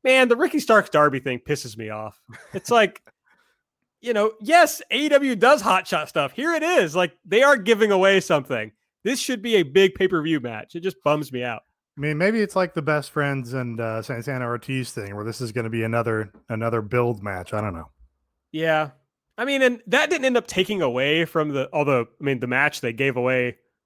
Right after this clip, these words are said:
Speaker 1: on T V, right? The, the big blow off to that feud.
Speaker 2: Yes, but at least it was a main event and it felt special.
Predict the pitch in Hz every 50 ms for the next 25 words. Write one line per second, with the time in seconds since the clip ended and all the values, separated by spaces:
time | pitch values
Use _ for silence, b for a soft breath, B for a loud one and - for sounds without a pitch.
0 | _ - 135 131 127 - 208 208 139 117 107 110 123 139 170 170 143 127 123 113
1 | - - 127 123 117 151 170 135 123 131 127 131 131 131 135 131 - - 123 127
2 | 139 175 - - 117 107 117 127 - _ _ _ _ _ _ - 156 131 110 101
3 | - - - - 170 196 220 233 202 - 202 185 165 147 156 151 139 135 131 123
4 | 110 127 123 117 113 - 123 110 113 107 - - 135 113 107 - - - - -
5 | - 98 90 - - - _